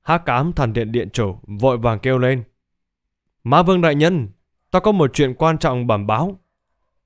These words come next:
"Ma Vương đại nhân, Ma Vương đại nhân." Hắc Ám Thần Điện Điện Chủ hấp tấp liên hệ với cả Thâm Nguyên, nhưng mà không thấy chút phản ứng nào cả.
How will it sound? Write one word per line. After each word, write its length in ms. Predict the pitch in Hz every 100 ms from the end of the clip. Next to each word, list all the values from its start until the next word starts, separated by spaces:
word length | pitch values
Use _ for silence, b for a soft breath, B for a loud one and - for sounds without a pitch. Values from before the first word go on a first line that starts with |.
| _ _ _ _ _ _ _ _ _ _ _ _ _ _ _ _ _ _ _ _ _ _ _ _ _ _ _ _ _ -
"Ma 160 | 127 180
Vương 200 | 202 190
đại 140 | 165
nhân, 340 | 160 196 175 101 _ _
Ma 160 | 113 180
Vương 160 | 202 202
đại 120 | 185
nhân." 300 | 196 226 107 - _ _ _ _ _ _ _ _ _ _ _ _ _ -
Hắc 220 | 147 -
Ám 320 | 131 127 170
Thần 220 | 139 117
Điện 200 | 120 107
Điện 180 | 120 98
Chủ 240 | - 101 92 _ _
hấp 340 | - 156 -
tấp 180 | 165 175 _ _ _
liên 300 | 107 139 160
hệ 120 | 143
với 120 | 131
cả 140 | - 113
Thâm 240 | 127 135
Nguyên, 220 | 135 139 120 _ _ _ -
nhưng 220 | 135 165
mà 100 | 143
không 280 | - 165 156
thấy 180 | 143
chút 200 | 156 202
phản 160 | 131 104
ứng 160 | 120 175
nào 160 | 113
cả. 260 | - 98